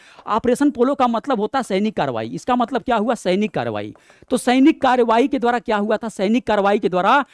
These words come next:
इसको शामिल किया गया था भारत में। और दूसरा देखिएगा कौन सा, कहेंगे जूनागढ़ है, जूनागढ़, जूनागढ़ को शामिल हुआ था जनमत संग्रह, जनमत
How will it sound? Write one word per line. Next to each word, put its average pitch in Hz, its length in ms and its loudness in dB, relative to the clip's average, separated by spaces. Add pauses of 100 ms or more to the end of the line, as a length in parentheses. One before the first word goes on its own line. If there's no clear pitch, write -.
(180)
इसको 277 540 4
शामिल 285 420 4
किया 247 220 4
गया 233 140 2
था 247 120 0
भारत 240 380 0
में। 254 260 0 (180)
और 190 100 0
दूसरा 233 300 0
देखिएगा 262 360 -2
कौन 233 240 0
सा, 233 160 0
कहेंगे 226 320 -2
जूनागढ़ 208 480 0
है, 214 80 -2
जूनागढ़, 147 480 -6 (400)
जूनागढ़ 262 520 2
को 240 320 -4
शामिल - 480 -8
हुआ 202 180 0
था 214 140 -4
जनमत 185 420 -2
संग्रह, 151 340 -4
जनमत 214 680 2